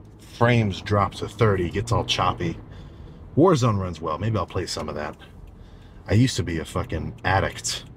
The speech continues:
and then I think I got shadow banned or something. I don't know what I did, though. It's not like <laughs> there's fucking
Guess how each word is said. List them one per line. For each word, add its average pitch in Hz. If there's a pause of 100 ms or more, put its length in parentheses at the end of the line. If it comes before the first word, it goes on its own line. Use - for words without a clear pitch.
(380)
and 90
then 82 (420)
I -
think 143
I 98
got 82
shadow 101
banned 76
or 73
something. 82
I -
don't 160
know 135
what 117
I 92
did, 135
though. - (920)
It's -
not 143
like 107
<laughs> -
there's 113
fucking -